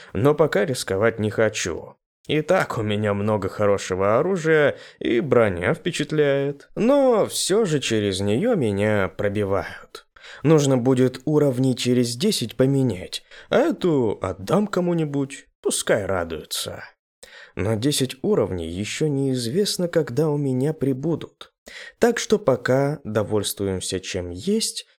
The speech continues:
и продолжаем работать над логовом. А с логовом прям беда, особенно на втором уровне. Игровой компас тут не особо поможет.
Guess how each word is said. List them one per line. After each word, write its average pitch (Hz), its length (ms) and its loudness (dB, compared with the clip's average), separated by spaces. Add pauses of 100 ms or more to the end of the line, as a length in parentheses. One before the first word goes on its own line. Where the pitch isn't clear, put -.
и 208 120 0
продолжаем 101 800 2
работать 117 760 -2 (100)
над 95 220 -4
логовом. 87 640 -2 (640)
А 127 160 2
с - 200 0
логовом 196 680 2
прям 127 580 0
беда, 90 640 -2 (440)
особенно 110 580 0
на 107 120 0
втором 120 380 2
уровне. 98 640 -2 (580)
Игровой 170 440 4
компас 214 640 0
тут 202 220 -2
не 175 120 0
особо 185 480 2
поможет. 104 800 -2